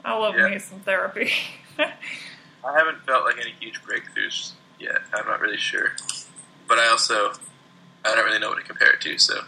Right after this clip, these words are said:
Speaker 1: What are they looking for, just to have you not say, "Maybe I wanna stay a boy"? They wanna make sure that you know exactly what it is you want, I suppose.
Speaker 2: Yeah, I, yeah, I guess, yeah, they're just, you know, they want an expert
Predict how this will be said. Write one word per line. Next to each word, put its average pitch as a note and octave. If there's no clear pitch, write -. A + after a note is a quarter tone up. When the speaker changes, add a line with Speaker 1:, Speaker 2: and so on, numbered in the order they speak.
Speaker 1:
What C#4+
are D4+
they C#4+
looking C#4
for, G3+
just -
to G#3+
have G#3
you G3+
not G3+
say, G3+
"Maybe A#4+
I D4+
wanna B3
stay A3+
a G#3
boy"? G3+
They G#3+
wanna G#3+
make G#3
sure G#3
that F#3
you G#3
know F#3
exactly F#3+
what F#3
it F#3
is F3+
you F#3
want, F3+
I -
suppose. G3
Speaker 2:
Yeah, D3+
I, D#3
yeah, F3
I F3
guess, F3+
yeah, C3
they're C3+
just, -
you A#2
know, G#2+
they A#2
want A#2
an A2+
expert G#2+